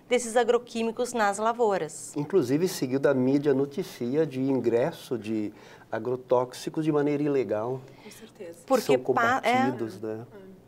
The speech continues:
Speaker 1: Passa
Speaker 3: É,
Speaker 1: pela fronteira,
Speaker 3: passa
Speaker 1: né?
Speaker 3: pela fronteira. A gente pode, eh, imaginar a nossa fronteira aqui, por exemplo, do Rio Grande do Sul, nós fazemos fronteira com o Uruguai, né?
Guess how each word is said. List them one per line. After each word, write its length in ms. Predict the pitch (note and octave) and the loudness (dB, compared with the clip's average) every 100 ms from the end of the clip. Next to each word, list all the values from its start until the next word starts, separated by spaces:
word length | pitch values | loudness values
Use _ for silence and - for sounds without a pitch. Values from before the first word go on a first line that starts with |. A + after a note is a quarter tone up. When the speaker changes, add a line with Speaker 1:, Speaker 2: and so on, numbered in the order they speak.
| - - - | -20 -6 0
Speaker 1:
Passa 240 | B3+ D4 | 0 2
Speaker 3:
É, 20 | |
Speaker 1:
pela 140 | C4+ B3+ | 0 0
fronteira, 520 | A3 G3+ G3 F#3 F3+ | 0 2 4 4 4
Speaker 3:
passa 160 | E3+ D#3+ | 2 0
Speaker 1:
né? 40 | |
Speaker 3:
pela 120 | E3+ | 0
fronteira. 420 | A#3 B3 A#3 A#3 F#3 | -6 -10 -10 -10 -10
A 20 | |
gente 180 | G3+ - | -12 -10
pode, 320 | G#3 G3+ A3+ - | -10 -10 -12 -10
eh, 180 | G3 F#3+ | -8 -6
imaginar 680 | G3+ F#3+ G3+ F#3+ G#3 A3 - - - - - | -6 -4 -2 -2 -2 -4 -8 -20 -20 -12 -2
a 80 | |
nossa 220 | G3 D4 A3+ | -2 -2 -2
fronteira 380 | A3+ G#3+ A3+ | -2 0 -2
aqui, 140 | A3 A3+ | -4 -6
por 180 | - G3+ | -4 -2
exemplo, 220 | F#3+ G3 | -2 -2
do 60 | |
Rio 140 | G3 G#3 | -2 0
Grande 260 | G#3 G#3+ | 0 0
do 100 | G3+ | -4
Sul, 420 | G#3 - A#3+ C4 C4+ | -6 0 0 0 -2
nós 220 | A3+ - | -4 -2
fazemos 300 | G#3 G#3 G#3 | -2 -2 -2
fronteira 360 | A3+ A3 A3 | -4 -2 -2
com 260 | A3 - G#3+ | -4 -2 0
o 20 | |
Uruguai, 420 | G#3+ A3 G3+ E3 | 2 4 2 2
né? 320 | E3 E3 D3+ | -2 -6 -8